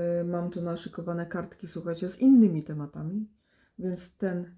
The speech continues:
filmik może puszczę tak na szybko, y, ewentualnie. Y, nic wam w sumie tutaj takiego, jeżeli chodzi o tą metodę B S M, nie mam do powiedzenia, a nie chcę tutaj mieszać tego tematu z innymi.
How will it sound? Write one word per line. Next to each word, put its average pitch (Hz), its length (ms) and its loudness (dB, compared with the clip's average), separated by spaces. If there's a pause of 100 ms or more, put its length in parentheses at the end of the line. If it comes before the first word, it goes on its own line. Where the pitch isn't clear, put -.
filmik 175 360 -4
może 170 220 -4
puszczę 170 300 -10
tak 165 200 -10
na 170 80 -10
szybko, - 500 -10 (500)
y, - 20 -10 (1300)
ewentualnie. 180 840 -8 (460)
Y, 214 260 -2
nic 233 320 4
wam 220 260 6
w 214 80 -12
sumie 226 320 2
tutaj 214 340 -2
takiego, 208 400 -2
jeżeli 202 200 -2
chodzi 202 220 -2
o 196 60 0
tą 196 120 -4
metodę 190 320 -4
B 185 120 -6
S 185 140 -6
M, 185 140 0
nie 214 100 6
mam 202 140 4
do 196 80 0
powiedzenia, 185 540 -6
a 175 140 -6
nie 180 200 -6
chcę 180 140 -12
tutaj 180 200 -8
mieszać 180 320 -8
tego 170 220 -10
tematu 170 360 -8
z - 100 -16
innymi. 180 600 -2